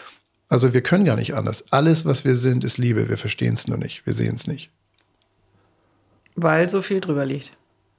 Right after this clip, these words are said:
Speaker 1: Und weil wir sofort in den Richter gehen und das ja doof sein muss und wir, genau.
Speaker 2: Okay.
Speaker 1: Mhm.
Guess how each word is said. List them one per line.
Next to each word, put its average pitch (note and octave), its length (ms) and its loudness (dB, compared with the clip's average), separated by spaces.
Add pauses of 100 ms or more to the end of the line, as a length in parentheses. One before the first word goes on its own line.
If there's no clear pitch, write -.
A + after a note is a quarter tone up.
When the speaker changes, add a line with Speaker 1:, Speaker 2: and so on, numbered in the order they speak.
(140)
Speaker 1:
Und B2 180 4
weil A#2+ 120 4
wir A#2 100 2
sofort A#2+ 340 0
in A#2+ 100 0
den A2+ 100 0
Richter A2 320 -2
gehen G#2+ 400 -4
und A#2 200 -2
das - 160 -2
ja A#2 80 2
doof A2 200 0
sein - 200 -2
muss - 200 -6
und - 280 -8
wir, A1 160 -2 (1040)
genau. - 320 2 (1400)
Speaker 2:
Okay. F3+ 300 -4 (1040)
Speaker 1:
Mhm. G#2 320 4